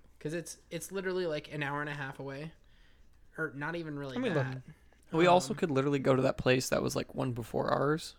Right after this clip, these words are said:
Speaker 3: 'cause we were up there
Speaker 1: Mm-hmm.
Speaker 3: when it was super busy.
Speaker 1: Yeah.
Speaker 3: So it's
Speaker 2: Yeah.
Speaker 3: probably not gonna be that busy. So there'd be a good chance we literally could just go to that one, 'cause that one ha-, was on the, like, little Payette Lake
Speaker 1: Mm-hmm.
Speaker 3: and had moving water. And I
Speaker 1: Yeah.
Speaker 3: doubt they got
Speaker 1: Probably
Speaker 3: eaten as
Speaker 1: be,
Speaker 3: much.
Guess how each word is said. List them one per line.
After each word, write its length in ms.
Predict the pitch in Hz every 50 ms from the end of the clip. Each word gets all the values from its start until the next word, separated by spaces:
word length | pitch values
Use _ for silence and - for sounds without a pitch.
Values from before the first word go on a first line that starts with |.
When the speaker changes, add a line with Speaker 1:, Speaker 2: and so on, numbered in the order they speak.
| _ _ _
Speaker 3:
'cause 140 | - 139 131
we 120 | 156 190
were 60 | 214
up 100 | 202 151 143
there 100 | 147 135
Speaker 1:
Mm-hmm. 60 | 127
Speaker 3:
when 80 | 127 127
it 60 | 120 98
was 80 | 117
super 240 | - - - - 113
busy. 420 | 113 127 123 - 110 113 - - 139 -
Speaker 1:
Yeah. 140 | 151 147 143
Speaker 3:
So 80 | 139
it's 100 | 135 135
Speaker 2:
Yeah. 60 | 131 127
Speaker 3:
probably 220 | - 202 185 147
not 200 | 135 135 135 -
gonna 140 | - 123 123
be 80 | 131
that 100 | 135 135
busy. 180 | - - 127 131
So 100 | 131 -
there'd 120 | - 143
be 80 | 143 151
a 40 | 139
good 140 | 135 151 -
chance 240 | - 143 131 -
we 100 | - 156
literally 180 | 156 156 190 208
could 80 | - 160
just 100 | 127 -
go 80 | 139
to 60 | 131
that 180 | 139 127 123 -
one, 140 | 131 127 -
'cause 140 | - 139 131
that 160 | 160 185 -
one 100 | 180 165
ha-, 140 | 143 143 -
was 160 | - 135 127 -
on 300 | - 143 143 143 143 139
the, 100 | 127 101
like, 260 | 101 104 - - -
little 320 | 135 131 131 - - 113
Payette 400 | - - - - - - - -
Lake 280 | - - - - - -
Speaker 1:
Mm-hmm. 360 | 170 156 156 151 151 143 143 139 - -
Speaker 3:
and 120 | - 139
had 140 | 147 135 127
moving 280 | 123 131 123 - - -
water. 380 | - - - - - - - - -
And 80 | 147 151
I 20 |
Speaker 1:
Yeah. 60 | 151
Speaker 3:
doubt 220 | 143 175 170 160 -
they 100 | 143 143
got 220 | 131 131 127 -
Speaker 1:
Probably 120 | - 175 170
Speaker 3:
eaten 120 | - 131
as 100 | 123 -
Speaker 1:
be, 60 | -
Speaker 3:
much. 340 | 127 110 117 143 143 - -